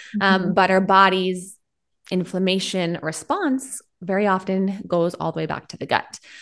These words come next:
Speaker 1: So let's talk first about the immune system. How does the immune system influence our skin?
Speaker 2: Our gut, actually, believe it or not, seventy percent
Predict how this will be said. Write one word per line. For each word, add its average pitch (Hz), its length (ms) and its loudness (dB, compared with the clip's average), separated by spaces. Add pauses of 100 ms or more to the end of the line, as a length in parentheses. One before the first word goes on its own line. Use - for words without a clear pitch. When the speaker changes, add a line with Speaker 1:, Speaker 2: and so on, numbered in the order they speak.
(120)
Speaker 1:
So - 140 2
let's 269 160 4
talk 466 320 0
first 233 420 -2
about 190 360 0
the 185 120 -2
immune 185 320 0
system. 160 540 -8
How 220 160 -2
does 415 240 2
the 349 200 0
immune 180 480 0
system 285 760 0 (560)
influence 185 880 -2
our 175 160 -2
skin? 180 500 -6 (1700)
Speaker 2:
Our 247 500 6
gut, 226 520 4
actually, 202 460 2
believe 202 280 2
it 208 100 4
or 214 100 4
not, 180 380 -2
seventy 254 480 4
percent 226 580 2